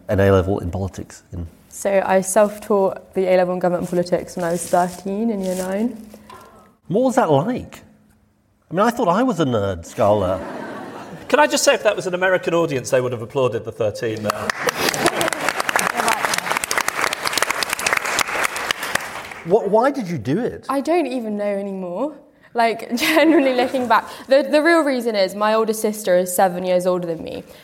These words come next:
Speaker 2: And at the time, she was doing her A-level in politics, and she wanted nothing to do with me because she was seventeen, I was ten.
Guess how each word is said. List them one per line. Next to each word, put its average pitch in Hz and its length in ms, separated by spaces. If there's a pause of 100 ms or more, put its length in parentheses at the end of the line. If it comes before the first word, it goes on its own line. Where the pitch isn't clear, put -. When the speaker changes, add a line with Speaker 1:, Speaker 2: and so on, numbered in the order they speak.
(120)
Speaker 2:
And 190 400
at 214 180
the 208 60
time, 196 380
she 196 200
was 185 200
doing 185 260
her 185 260
A-level 190 260
in 196 60
politics, 196 520
and 180 200
she 208 140
wanted 190 280
nothing 185 440
to 185 80
do 196 160
with 180 120
me 170 120
because 175 260
she 196 200
was 180 160
seventeen, 170 480
I 165 120
was 175 200
ten. - 340